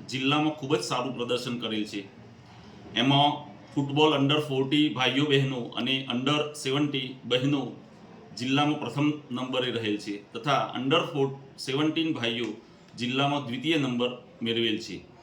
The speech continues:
તથા આ તમામ ફૂટબોલના ખેલાડીઓને ખેલ મહાકુંભના ઇનામ રૂપે એક લાખ છોતેર હજાર તથા વોલીબોલના ખેલાડીઓને ઇનામ રૂપે અડતાલીસ હજાર આ વખતે મળેલ છે.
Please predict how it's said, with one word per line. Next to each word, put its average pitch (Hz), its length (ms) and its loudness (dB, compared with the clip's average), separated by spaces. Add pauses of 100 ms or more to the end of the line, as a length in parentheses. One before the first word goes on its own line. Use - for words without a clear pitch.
(260)
તથા 143 320 2 (260)
આ 147 260 0
તમામ 151 340 4
ફૂટબોલના 147 480 0
ખેલાડીઓને 135 680 -2 (440)
ખેલ 165 220 4
મહાકુંભના 139 640 0
ઇનામ 139 360 2
રૂપે 131 220 -4
એક 135 400 -2
લાખ 147 220 0
છોતેર 147 400 -2
હજાર 147 240 0
તથા 131 500 -2 (440)
વોલીબોલના 165 520 2
ખેલાડીઓને - 1600 -4
ઇનામ 147 440 4
રૂપે 139 280 0
અડતાલીસ 151 540 2
હજાર 135 460 0 (540)
આ 131 100 2
વખતે 139 520 -2
મળેલ 120 340 -2
છે. 92 220 -8